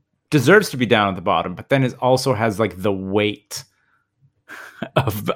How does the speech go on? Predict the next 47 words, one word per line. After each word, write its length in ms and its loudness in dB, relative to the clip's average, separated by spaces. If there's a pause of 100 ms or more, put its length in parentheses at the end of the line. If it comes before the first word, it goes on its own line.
as 200 -2
a 40 4
Bill 200 2
Cosby 420 0
vehicle 560 -2 (380)
<laughs> 400 -12
and 120 2
what 140 6
that 160 4
means 260 6
outside 440 2
of 80 -4
the 60 -6
movie, 440 -6
also 340 2
dragging 460 0
it 100 -10
down. 300 -8
Like, 160 -4
I 60 0
think 260 -2
that, 140 0 (280)
I 80 6
honestly 200 4
think 160 6
Leonard 260 4
Tar-, 240 0
Part 180 0
Six 300 -6
might 300 -2
be 400 -4 (420)
maybe, 380 0
like, 260 -4
third 320 2
or 80 -4
fourth 380 -2
from 180 0
the 60 -2
bottom 400 0
if 120 -14
it 80 -8
wasn't 300 -4
also 460 -2
involving 460 2
watching 380 0
Bill 140 -2
Cosby 540 -2